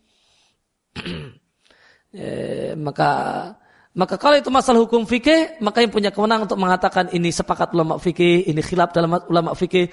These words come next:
ini jumhur ulama fikih demikian, dan ini bukan jumhur, yang punya kewenangan untuk bicara adalah ulama fikih.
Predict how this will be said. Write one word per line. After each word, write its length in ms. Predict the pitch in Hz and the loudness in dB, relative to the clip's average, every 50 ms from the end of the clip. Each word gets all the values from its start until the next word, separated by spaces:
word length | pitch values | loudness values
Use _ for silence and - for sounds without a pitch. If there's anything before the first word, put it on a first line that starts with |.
| - - - _ | -8 -18 -16 _
ini 200 | - 175 160 165 151 | -2 0 0 0 0
jumhur 480 | - 175 165 151 147 185 190 180 - | 0 0 0 2 4 4 4 2 2
ulama 320 | - 170 165 160 156 151 147 | 2 0 2 2 0 0 0
fikih 240 | 175 185 165 185 175 | 0 2 2 2 0
demikian, 640 | 147 170 170 170 170 165 190 185 180 180 185 196 | 2 0 2 2 0 2 2 4 4 4 2 0
dan 300 | - - - - - 175 156 | -4 -12 -16 -4 -2 0 2
ini 80 | 165 | 2
bukan 320 | 175 151 151 - 180 170 156 | 2 2 2 2 2 2 2
jumhur, 480 | 143 175 165 165 190 226 240 - - - - - - _ _ - | 0 0 2 4 4 4 2 0 -4 -14 -20 -20 -20 _ _ -4
yang 160 | 165 165 156 | -2 -2 -2
punya 320 | 160 165 151 151 147 143 - - _ _ _ _ _ _ | -2 -2 0 0 -2 -2 -4 -10 _ _ _ _ _ _
kewenangan 320 | - 165 170 190 240 240 247 | -2 0 2 2 2 2 0
untuk 160 | - 311 208 | 0 0 0
bicara 480 | 226 196 - 262 262 269 294 370 370 - - - - _ _ _ _ _ _ _ - | 0 2 2 2 2 2 2 0 -2 -6 -14 -20 -20 _ _ _ _ _ _ _ -4
adalah 320 | 131 160 185 214 214 208 | -2 0 0 0 0 -2
ulama 320 | - 151 143 135 131 - - | -4 -6 -4 -6 -6 -8 -10
fikih. 240 | - 139 - - | -12 -12 -12 -16